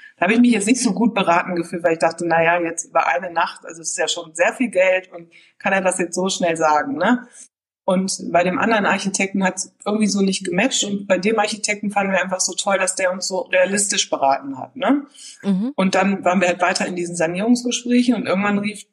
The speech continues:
Speaker 1: der Architekt, für den wir uns entschieden hatten, dann an und sagte, na ja, ich muss dazu sagen, das Elternhaus meiner Eltern war ein Fertighaus von neunzehnhundertachtzig. Und, ähm, ja, ich weiß da jetzt halt unheimlich viel drüber, weil das kann ich schon mal vorwegnehmen. Wir mussten es am Ende des Tages leider abreißen und das ist uns wirklich, wirklich gar nicht einfach gefallen.
Speaker 2: Ja, war das ein Holzständerbau?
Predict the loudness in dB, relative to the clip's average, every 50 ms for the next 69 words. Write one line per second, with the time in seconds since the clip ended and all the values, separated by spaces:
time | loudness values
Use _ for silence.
0 | _ _ -2 0 0 0 0 -2 -4 -6 -6 -6 -8 -8 -6 -4 -2 0 2 2
1 | 2 2 0 -4 -4 -4 -2 0 0 0 0 0 0 -2 -2 0 -2 -2 0 0
2 | 0 2 2 2 0 0 -2 0 2 2 4 4 2 2 -2 -6 -8 -4 0 0
3 | 2 2 2 0 0 0 -2 -2 0 2 2 2 2 0 -4 -4 -4 -4 -6 -4
4 | -4 -4 -2 -2 -2 -2 -4 -4 -4 -2 -2 0 0 -2 -2 -4 -4 -4 -4 -2
5 | -2 -4 -4 -4 -4 -4 -4 -4 -4 -6 -6 -4 -2 -2 -2 -2 -4 -6 -8 -8
6 | -8 -6 -6 -6 -6 -8 -8 -8 -8 -8 -8 -8 -4 0 2 4 4 2 0 -8
7 | _ -20 -20 -20 -20 -20 -20 -20 -20 _ _ _ _ -2 0 2 4 4 4 2
8 | 2 2 2 2 2 2 2 2 0 -2 -2 -2 0 0 0 0 -2 -6 -8 -8
9 | -4 -2 -2 -2 0 2 2 2 2 2 0 -2 0 2 2 2 2 0 -2 -4
10 | -2 0 2 2 2 0 0 0 0 2 2 4 4 4 2 0 -4 -8 -8 -4
11 | -4 -4 -2 -2 -4 -4 -2 0 0 0 0 -2 -2 -2 -2 -2 -2 -4 -6 -4
12 | -2 -4 -4 -6 -10 -12 -8 -6 -4 -4 -6 -6 -8 -6 -2 -2 -2 -2 -4 -8
13 | -6 -6 -8 -6 -6 -4 0 0 0 0 0 0 2 2 4 4 4 2 0 -2
14 | 0 2 2 4 4 2 2 2 2 4 2 2 -2 -6 -8 -8 -8 -8 -6 -6
15 | -8 -8 -8 -8 -10 -6 -4 -4 -4 -4 -4 -6 -8 -8 -10 _ -6 -6 -6 -6
16 | -8 -8 -4 0 0 0 0 -2 -4 -2 -2 -2 -2 -2 -4 -8 -8 -10 -8 -2
17 | 0 0 0 2 2 0 0 0 2 2 2 2 2 2 -2 -2 0 0 2 2
18 | 2 2 2 0 0 0 -2 -4 -10 -20 -18 -12 -6 -4 0 0 2 0 0 -2
19 | -2 -4 -2 -4 -4 -6